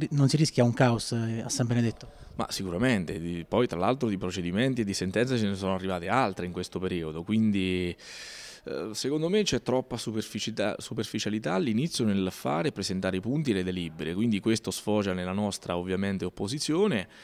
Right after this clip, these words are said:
Speaker 2: che va fatta non solo tra i banchi del, del Consiglio Comunale, ma anche a questo punto quando ci sono se-, presunte illegittimità di atti anche al Tribunale amministrativo regionale, quindi sicuramente il caos lo creano inizialmente loro.
Speaker 1: Il non presenziare al Consiglio Comunale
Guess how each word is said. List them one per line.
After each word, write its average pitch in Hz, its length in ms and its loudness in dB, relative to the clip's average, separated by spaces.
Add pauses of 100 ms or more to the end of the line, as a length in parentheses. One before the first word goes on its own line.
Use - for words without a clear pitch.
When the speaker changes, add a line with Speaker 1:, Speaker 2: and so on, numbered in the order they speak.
(200)
Speaker 2:
che 101 120 -2
va 95 120 -2
fatta 104 340 -2
non 101 160 2
solo 135 180 0
tra 107 120 -2
i 101 40 0
banchi 92 680 -4
del, 87 400 -4
del 95 160 -4
Consiglio 95 380 -2
Comunale, 87 460 -2
ma 92 140 -2
anche 117 220 0
a 98 60 -4
questo 98 300 -4
punto 98 440 -4
quando 95 220 -6
ci 92 80 -6
sono 101 340 -2 (320)
se-, - 220 -12
presunte 110 440 0
illegittimità 98 720 -4
di 139 120 -2
atti 92 340 -4
anche 85 220 -6
al 98 60 -6
Tribunale 87 320 -4
amministrativo 82 380 -6
regionale, 95 460 -4
quindi 95 180 -2
sicuramente 110 520 0
il 139 80 -4
caos 135 340 -2
lo 120 140 0
creano 104 340 -2
inizialmente 90 520 -4
loro. 85 200 -4 (760)
Speaker 1:
Il 147 140 -14
non 180 160 -2
presenziare 135 800 0
al 123 320 -2
Consiglio 110 1200 -2
Comunale 120 960 0